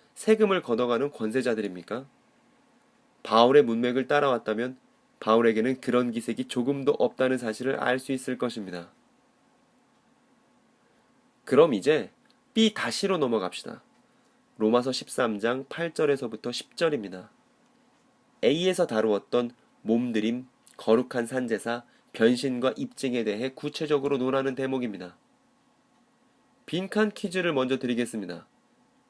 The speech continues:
땡땡은 이치에 합당한 예배, 몸드림, 거룩한 산제사, 변신과 입증의 내용입니다. 땡땡에 들어갈 말은 무엇일까요?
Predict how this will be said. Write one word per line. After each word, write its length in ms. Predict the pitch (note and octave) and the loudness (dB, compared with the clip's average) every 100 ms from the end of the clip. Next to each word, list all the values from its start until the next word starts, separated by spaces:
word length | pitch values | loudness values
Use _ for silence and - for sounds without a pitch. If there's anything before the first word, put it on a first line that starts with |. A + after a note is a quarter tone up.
| _ _ - | _ _ 0
땡땡은 760 | F#3 F#3+ - D3 A#2+ C#3 F3 - _ _ _ - | 0 0 0 0 2 -2 -4 -14 _ _ _ -8
이치에 400 | B2 C3 - D3 | -6 -4 2 2
합당한 580 | C#3 C3+ - B2+ B2 A2+ | 2 -4 -4 -4 -2 -2
예배, 400 | G2+ F#2 B2+ D3+ _ _ _ _ | -4 -2 -2 -4 _ _ _ _
몸드림, 720 | G#2+ A2+ A#2+ A2 G#2 B2+ D#3 _ _ _ | 0 0 -2 -2 -2 -4 -8 _ _ _
거룩한 540 | - G#2+ A#2+ - A2+ | 0 2 2 -2 -6
산제사, 600 | G#2+ B2+ B2 G#2 - C3+ - _ _ _ | -4 -6 -4 -6 -4 -8 -10 _ _ _
변신과 600 | - B2 B2 C3 B2 C3+ | -4 -2 -2 -6 -4 -4
입증의 460 | - B2 - B2+ C3 | -4 -12 -10 -4 -2
내용입니다. 640 | A#2 C3 B2+ G2+ F2 E2+ - _ _ _ _ _ _ | 0 -2 -2 -6 -10 -16 -20 _ _ _ _ _ _
땡땡에 640 | G3 G3 G3+ - E3+ E3 D#3+ | 2 2 0 -4 -4 -2 -2
들어갈 360 | A#2+ A#2+ B2 | 0 2 2
말은 320 | A2+ G2 C3+ A#2 | 0 0 -2 -4
무엇일까요? 720 | G2 G#2 F#2+ F2+ F#2+ A#2 | -6 -6 -10 -10 -8 -8